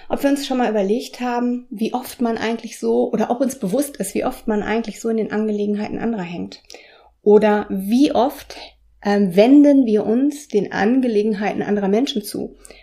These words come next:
Also Dinge, die uns ja eigentlich einen, äh, feuchten Kehricht <laughs> angehen, den, die uns eigentlich nichts angehen, ja.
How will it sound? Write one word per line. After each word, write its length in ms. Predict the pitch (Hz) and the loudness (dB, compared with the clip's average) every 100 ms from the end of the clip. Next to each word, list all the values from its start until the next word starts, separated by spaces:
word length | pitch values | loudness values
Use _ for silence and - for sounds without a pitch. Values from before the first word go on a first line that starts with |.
| _ _ - | _ _ 0
Also 180 | 208 | 2
Dinge, 420 | 196 214 262 269 294 | 2 2 0 -2 -2
die 120 | 220 | -2
uns 200 | 220 214 | -2 -4
ja 80 | 214 | -6
eigentlich 400 | - 196 214 202 | -4 -4 -4 -6
einen, 240 | 202 - _ _ _ _ _ _ _ _ _ _ _ _ | -6 -6 _ _ _ _ _ _ _ _ _ _ _ _
äh, 300 | 196 185 180 - - - - - - | 0 2 0 -4 -16 -20 -8 -8 -8
feuchten 400 | - 285 285 254 | 2 2 4 0
Kehricht 440 | 247 226 - - | 4 4 4 0
<laughs> 460 | - - - - 294 | -6 -6 -10 2 4
angehen, 180 | 285 - 381 466 440 311 - - | 4 2 0 2 0 -4 -10 2
den, 280 | 220 220 214 | 4 4 2
die 140 | 220 | 0
uns 160 | 220 - | 0 0
eigentlich 380 | 214 208 208 214 | 0 0 0 0
nichts 200 | 202 - | 0 0
angehen, 540 | 202 214 196 190 190 | 2 2 0 0 0
ja. 240 | 190 214 | 0 0